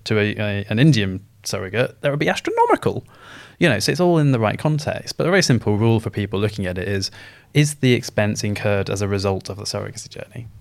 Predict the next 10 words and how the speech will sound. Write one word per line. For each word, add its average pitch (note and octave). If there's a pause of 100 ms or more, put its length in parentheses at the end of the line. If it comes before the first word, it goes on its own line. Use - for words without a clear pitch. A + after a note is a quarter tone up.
(300)
Is G#2+
it A#2
an A2+
expense G2
which -
would C3
have A2
been G#2+
paid A2
anyway, B2